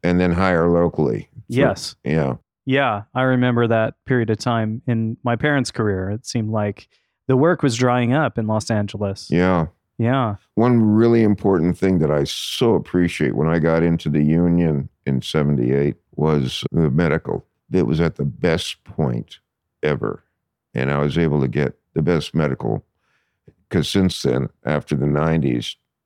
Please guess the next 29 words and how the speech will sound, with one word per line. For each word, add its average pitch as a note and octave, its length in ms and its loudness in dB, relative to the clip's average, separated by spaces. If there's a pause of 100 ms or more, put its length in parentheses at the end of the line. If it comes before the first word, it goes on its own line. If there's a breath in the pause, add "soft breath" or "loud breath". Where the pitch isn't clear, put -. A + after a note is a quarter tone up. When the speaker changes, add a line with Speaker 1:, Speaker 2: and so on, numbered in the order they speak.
(120)
Speaker 1:
it C#2+ 100 -2
was C2 220 -4
just - 360 -4 (100)
blah. A#1+ 360 -4 (920)
It D#2+ 100 0
was C#2+ 120 0
just D2 200 -4
for E2 140 0
you. D#2 220 2
It C2+ 60 0
wasn't D2+ 360 0
for D2 100 -2
your C#2+ 160 0
family. D2 580 -2 (320)
Speaker 2:
Right. A2+ 360 -2 (200)
Speaker 1:
And, C2 440 -2
uh, B1+ 440 0 (500)
since E2 420 -2
not D2+ 300 0
later D#2 280 2
in D2 100 2
my C2+ 180 0
life, C2 440 0
I B1 180 -2
started C2+ 360 -2
to D2+ 60 2
have C2+ 120 0
medical E2 300 0
problems. D2 680 -2